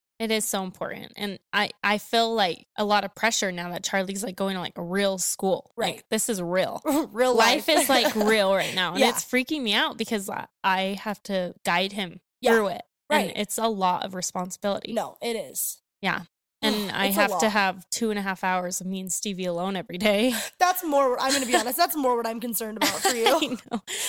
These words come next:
Speaker 1: I
Speaker 2: Just
Speaker 1: know.
Speaker 2: kidding.
Speaker 1: I actually, I didn't sign her up for preschool 'cause she's two and a half, and typically, you know, you don't really start till three.
Speaker 2: Right.
Speaker 1: I mean, that was the school that Charlie went to. We didn't really start till three.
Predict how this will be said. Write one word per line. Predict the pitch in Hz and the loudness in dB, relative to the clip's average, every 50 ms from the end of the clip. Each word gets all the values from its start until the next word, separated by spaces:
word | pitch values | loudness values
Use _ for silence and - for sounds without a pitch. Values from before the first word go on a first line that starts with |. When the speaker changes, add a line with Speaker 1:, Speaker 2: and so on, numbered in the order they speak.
| - 359 - | -6 -4 0
Speaker 1:
I | 311 277 254 | 0 2 2
Speaker 2:
Just | |
Speaker 1:
know. | 240 214 220 214 | 2 0 0 0
Speaker 2:
kidding. | 240 294 - - - - - | -2 -2 -2 -4 -10 -2 2
Speaker 1:
I | 262 262 254 | 2 4 4
actually, | 226 220 220 226 - - - 254 240 240 233 214 202 - - - | 4 4 2 2 0 0 2 4 4 4 2 0 0 -2 -2 0
I | - 208 208 208 208 202 202 196 196 - | 2 2 4 4 2 2 0 -2 -4 0
didn't | - 233 254 320 359 349 | 0 0 2 2 -2 -2
sign | - - 330 330 294 | 0 0 0 0 2
her | 302 | 0
up | 262 226 - | 0 0 0
for | - 226 | -4 -8
preschool | 208 - 226 202 180 - - 175 160 | -6 -4 -4 -4 -4 -4 -4 -6 -6
'cause | - - 190 - | -4 -4 -4 -2
she's | - 240 226 - | -2 -2 -4 -4
two | - - 285 | -4 -2 -2
and | 269 240 | 0 -2
a | 208 | -2
half, | 185 - - 175 - - | -6 -8 -10 -10 -10 -8
and | 208 208 | -6 -6
typically, | - - 220 196 - 208 - - 208 196 185 180 175 170 - - - | -4 -4 -4 -4 -4 -6 -6 -6 -6 -4 -4 -4 -4 -6 -8 -10 -8
you | 190 202 196 | -6 -4 -4
know, | 180 165 165 170 175 - - _ _ _ - | -4 -6 -8 -8 -10 -12 -16 _ _ _ -8
you | 196 196 202 | -4 -2 -2
don't | 196 185 165 | 0 -2 -2
really | 175 180 180 | -4 -4 -4
start | - - 185 160 170 | -4 -2 -4 -4 -4
till | - 202 190 | -4 -4 -4
three. | 190 - - - 170 147 - - 240 277 - | -4 -6 -12 -12 -10 -8 -8 -8 -8 -6 -4
Speaker 2:
Right. | 240 208 180 180 180 _ _ _ _ _ _ _ _ _ - | -2 -2 -2 -4 -8 _ _ _ _ _ _ _ _ _ -6
Speaker 1:
I | 226 | -2
mean, | 233 220 208 | -2 -2 0
that | 196 190 185 | 0 0 -2
was | 175 196 190 - | -2 -6 -8 -8
the | 202 185 | -8 -8
school | - - - 180 170 | -10 -6 -4 -6 -4
that | - - - | -6 -6 -12
Charlie | - 196 165 151 165 | -8 -6 -4 -4 -4
went | 180 185 - - | -4 -6 -8 -8
to. | - 214 214 | -8 -8 -6
We | 208 208 208 | -6 -8 -10
didn't | 208 226 226 | -10 -10 -10
really | 214 214 214 | -10 -8 -6
start | - - 214 233 | -6 -6 -6 -8
till | - - 226 226 | -6 -6 -6 -6
three. | - - - 208 208 226 269 311 | -8 -8 -6 -6 -6 -6 -8 -12